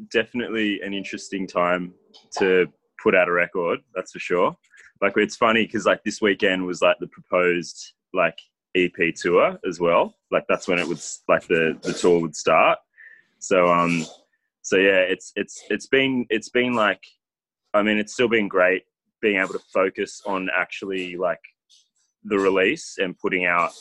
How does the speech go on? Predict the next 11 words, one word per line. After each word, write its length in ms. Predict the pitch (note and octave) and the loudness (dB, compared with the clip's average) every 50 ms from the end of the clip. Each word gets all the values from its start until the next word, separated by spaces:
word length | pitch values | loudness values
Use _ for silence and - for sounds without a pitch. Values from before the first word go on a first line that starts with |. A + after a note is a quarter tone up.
| - _ _ _ - | -20 _ _ _ -10
you 120 | F#2+ F#2+ | -6 -2
know, 280 | F2 F2 E2+ E2+ E2+ E2+ D2+ D#2+ | 0 0 0 2 0 0 0 0
um, 220 | E2 E2 D#2+ D#2 D2 - | -2 -2 -4 -10 -14 -10
good 160 | - F#2 - | -10 -10 -10
content 560 | - - F2 F2 F2 - - E2+ E2+ E2 E2 E2 | -6 -4 -4 -4 -4 -2 -2 -2 -2 -2 -6 -8
or 140 | F2 E2+ E2 | -8 -4 -2
whatever, 480 | E2+ E2 E2 E2 D#2 E2 D#2 D#2 D2+ - _ _ _ _ _ _ _ _ - E2 | 0 0 0 0 0 0 0 0 0 -4 _ _ _ _ _ _ _ _ -6 -4
um, 360 | E2 E2 E2 E2 E2 E2 D#2 - _ _ | -4 -2 -4 -6 -10 -12 -14 -18 _ _
you 140 | - F2 F#2 | -14 -10 -8
know, 200 | E2+ E2+ E2 E2 | -6 -4 -4 -6
with, 180 | D#2+ E2 - | -6 -10 -12